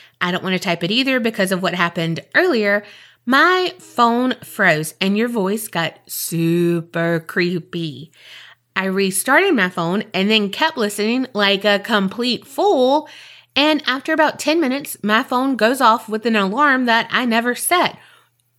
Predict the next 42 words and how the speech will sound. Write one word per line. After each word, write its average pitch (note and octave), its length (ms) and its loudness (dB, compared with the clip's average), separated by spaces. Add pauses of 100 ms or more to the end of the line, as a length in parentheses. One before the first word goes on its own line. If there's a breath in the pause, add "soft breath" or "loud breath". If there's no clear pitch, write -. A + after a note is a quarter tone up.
(140)
for E4 540 4
three A3+ 180 -2
thirty G3+ 440 0
A D3+ 220 -2
M. - 300 -14 (480)
I D4+ 320 2
noped C4 400 0 (100)
right G3+ 360 0
out B3+ 180 2
of G#3 80 2
that A3 180 2
episode. E3 640 -4 (460 soft breath)
I - 60 -4
have D4 200 0
this C#4+ 240 0
internal C4 440 0
struggle B3 600 0
to - 180 -6
reason A3 300 0
away G#3+ 300 2
all F#3+ 240 2
things G#3+ 280 -4
paranormal, A#3+ 720 0 (440 loud breath)
but G#3+ 260 4
at G3 180 -2
the C#4+ 80 -4
same B3 280 -2
time, C#4 420 0
I've G#3+ 140 0
had A3 140 0
enough F#3+ 360 0
paranormal G#3 640 0
experiences, A#3 840 -4 (100)
I G3 80 -2
don't F#3 220 -2
ignore D#3+ 320 -6
them. D#3 380 -12 (720)
On A3+ 100 4
my A#3 120 4
way A#3 120 2
to A3 100 2
work, C#4 320 2